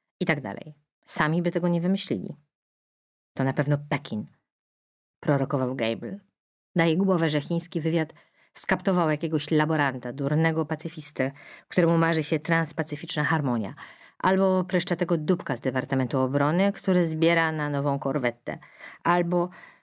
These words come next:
zbrojmistrza z jakiejś fregaty, kochasia z kośnookiej laleczki z Szanghaju, który dba o jego działo, utrzymując je w stałej mocy pulsacyjnej”.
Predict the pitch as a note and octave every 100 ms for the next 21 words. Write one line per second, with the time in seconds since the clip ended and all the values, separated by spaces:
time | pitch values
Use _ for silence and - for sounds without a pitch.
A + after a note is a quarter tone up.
0 | _ _ D#3+ F3+ F#3 F#3 F#3 F3+ - B2
1 | A2 B2 A#2+ - E3+ D#3 D3+ C3+ A2+ -
2 | - F3 E3+ F3+ - C3 D3 - D#3 D3+
3 | D3 D#3+ D3+ D#3 D3+ D3+ C#3+ - - C3+
4 | C#3+ - D3+ C#3 C#3 - - C#3+ C3+ C3+
5 | C#3 B2+ C#2+ C3 B2+ D3+ D#3 E3+ D#3 C3+
6 | - - - _ _ _ _ F3 - F3+
7 | E3+ D#3+ D3+ - C#3+ C3 - - D3+ C#3+
8 | C3+ B2+ C#3+ C#3 - C#3+ C#3 C#3 B2 -
9 | - - - -